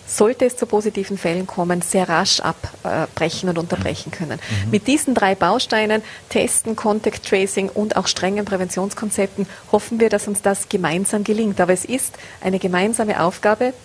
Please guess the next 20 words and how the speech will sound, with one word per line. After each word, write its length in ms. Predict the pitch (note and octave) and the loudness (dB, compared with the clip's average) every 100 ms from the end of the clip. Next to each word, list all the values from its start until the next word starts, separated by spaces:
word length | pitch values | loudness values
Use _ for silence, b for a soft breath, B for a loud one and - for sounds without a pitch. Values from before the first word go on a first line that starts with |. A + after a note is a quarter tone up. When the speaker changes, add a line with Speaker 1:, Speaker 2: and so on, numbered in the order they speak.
| - | -4
Speaker 1:
vor 140 | - D#3+ | 0 2
allem 260 | G3 A#3 | 2 0
der 120 | G#3+ | -2
Vorarlbergerinnen 680 | G3 F3+ F#3+ G3 F#3+ F#3 F3+ | 0 0 0 0 -2 -4 -2
und 120 | F3 - | -2 0
Vorarlberger, 640 | - F3 G#3 G3 F#3+ G3 - B B B | 0 0 2 2 4 2 0 B B B
weiterhin 560 | F3+ F#3 A#3+ B3+ A#3+ A3+ | 2 2 2 0 0 0
vorsichtig 560 | G3+ G3 G3+ - G3 | 0 0 -2 -6 -8
zu 100 | - | -6
sein, 300 | - F3+ F3+ | -2 0 0
sich 260 | - F#3 F3 | -4 -4 0
weiterhin 480 | E3+ G3+ A3 G3 F#3+ | 2 2 0 0 -2
testen 320 | E3 - F#3 | -4 -2 -4
zu 140 | G3 | -2
lassen 340 | F3+ F3+ - F3 B B - | 0 0 -2 -2 B B -4
und 160 | F3+ | 0
weiterhin 580 | F3 F#3+ - G#3+ G#3+ G#3 | 2 2 2 0 2 0
die 80 | G3+ | -2
Hygieneregeln 1120 | G3 G3 E3+ F3 F#3+ F#3 - - F#3+ F#3 F#3+ | -4 -2 -2 2 2 2 -4 -6 0 0 2
einzuhalten. 720 | - G#3+ - F#3 D#3 D3+ E3 | 0 0 0 0 0 -2 -6